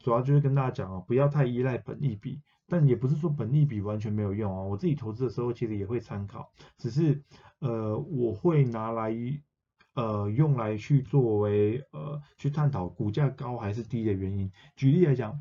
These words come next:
哦，我最近有看像做网购的一些公司，台湾的P C Home、网家，哦，它的本益比是一百三十五倍，那 Momo、富邦美它就只有五十七倍。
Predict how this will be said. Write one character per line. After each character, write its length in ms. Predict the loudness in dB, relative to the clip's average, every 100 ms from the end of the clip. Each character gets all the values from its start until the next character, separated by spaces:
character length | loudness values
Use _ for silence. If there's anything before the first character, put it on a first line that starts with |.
| -10
哦， 480 | -8 -4 -4 -6 -8 -14 -20 -10
我 160 | -4 -2
最 160 | 0
近 100 | 2
有 80 | 0
看 500 | 2 2 2 0 -4
像 200 | 2 2
做 240 | 4 2
网 200 | 2 -2
购 200 | 0 2
的 100 | 2
一 40 | 0
些 140 | 0
公 200 | -4 -6
司， 200 | -6 -8 -8 _
台 160 | -6 2
湾 140 | 6
的 40 | 6
P 200 | 6 4
C 180 | 4 0
Home、 180 | 0 -2
网 260 | -4 -2
家， 200 | -2 -2 -4
哦， 140 | -4
它 100 | 0
的 60 | 0
本 180 | 2 2
益 100 | 0
比 120 | 0
是 120 | -2
一 120 | -2
百 240 | -2 -4 -6
三 160 | -8
十 100 | -6
五 80 | -8
倍， 260 | -4 -6 -6 _ -20 -8
那 120 | 0
Momo、 400 | 2 4 4 4
富 180 | 4 4
邦 160 | 6
美 160 | 6 2
它 140 | -4
就 120 | -2 0
只 120 | 0
有 80 | -2
五 280 | -2 -6
十 120 | -6 -8
七 240 | -8 -6
倍。 320 | -2 -2 -2